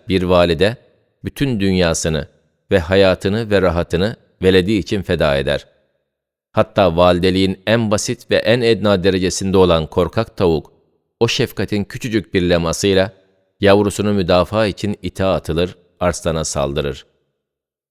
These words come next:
İşte böyle muhterem ve muazzez bir hakikati taşıyan bir valideyi, veledinin malından mahrum etmek, o muhterem hakikata karşı ne kadar dehşetli bir haksızlık, ne derece vahşetli bir hürmetsizlik,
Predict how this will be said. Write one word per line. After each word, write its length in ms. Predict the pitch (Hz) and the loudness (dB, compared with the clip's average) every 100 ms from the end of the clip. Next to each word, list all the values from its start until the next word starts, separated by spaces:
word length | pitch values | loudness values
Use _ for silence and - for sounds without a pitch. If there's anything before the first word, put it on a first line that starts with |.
| _ | _
İşte 320 | 127 - 123 | -8 -2 2
böyle 200 | 151 143 | 4 4
muhterem 600 | 127 117 - 113 117 120 | 0 -4 0 2 2 2
ve 40 | 110 | 0
muazzez 600 | 101 101 90 113 123 120 | 2 2 2 0 -2 -2
bir 100 | 101 | -4
hakikati 500 | 95 92 - 107 - | -4 -8 -8 -10 -6
taşıyan 500 | 127 - 98 87 85 | -6 -2 0 2 2
bir 140 | 87 | 0
valideyi, 560 | 82 82 78 76 76 - _ _ _ _ _ 101 | 2 2 2 0 -2 -4 _ _ _ _ _ 2
veledinin 400 | 101 95 110 139 | 2 2 0 0
malından 460 | 120 110 104 104 | 2 2 2 2
mahrum 400 | 95 87 - 123 | 2 0 0 0
etmek, 400 | 101 82 73 - _ _ _ _ _ | -2 -2 -6 -6 _ _ _ _ _
o 100 | 107 | 0
muhterem 480 | 107 101 - 104 139 | 2 2 2 2 2
hakikata 480 | 113 110 - 113 98 | -4 -10 -8 -6 -4
karşı 460 | 101 90 - 98 107 _ _ _ _ | 0 -2 0 -4 -4 _ _ _ _
ne 120 | 98 120 | -2 0
kadar 400 | 127 107 92 85 | 2 2 2 2
dehşetli 500 | 85 - 90 - 123 | 0 0 -6 -4 -2
bir 100 | 87 | -2
haksızlık, 640 | 90 - 92 76 76 - _ _ _ _ - | -4 -4 -4 -4 -6 -8 _ _ _ _ 0
ne 160 | 110 127 | 4 4
derece 360 | 120 110 101 | 4 2 2
vahşetli 520 | 92 87 101 - 113 | 2 0 -4 -4 -2
bir 120 | 120 98 | -2 0
hürmetsizlik, 840 | 95 90 82 - 87 73 71 - | -2 -2 -4 -2 -4 -2 -6 -8